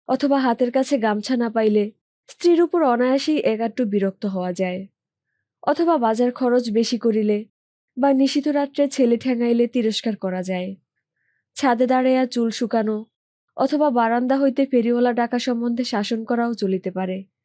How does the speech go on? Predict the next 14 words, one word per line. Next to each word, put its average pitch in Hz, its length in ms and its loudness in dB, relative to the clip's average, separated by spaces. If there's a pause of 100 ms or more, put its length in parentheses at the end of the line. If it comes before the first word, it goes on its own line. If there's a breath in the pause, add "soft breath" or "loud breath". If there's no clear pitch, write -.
(680)
কিন্তু 370 220 2
পারিবেন 285 420 2
আপনার 302 300 -2
রহস্যময়ী 247 580 -2
প্রেমিকার 240 440 -2
সহিত 240 360 -4 (380)
এইরূপ 226 280 4
ব্যবহার 240 460 0
করিতে? 240 360 -2 (1200)
তখন 320 260 2
ছাদে 285 340 0
চুল 302 220 0
শুকাইতে 277 400 -2
দেখিলে 269 420 2